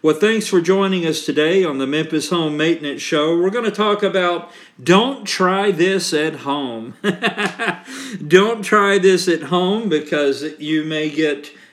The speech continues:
shocking results. And that would be, number one, electrical work.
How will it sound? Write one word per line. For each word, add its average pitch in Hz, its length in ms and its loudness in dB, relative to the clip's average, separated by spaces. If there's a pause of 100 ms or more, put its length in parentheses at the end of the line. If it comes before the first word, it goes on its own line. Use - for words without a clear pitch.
(160)
shocking 143 840 -4
results. 131 840 -4 (320)
And 127 160 -8
that 180 240 0
would 170 180 0
be, 170 180 4
number 170 340 0
one, 143 540 -2
electrical 151 920 0
work. 120 500 -4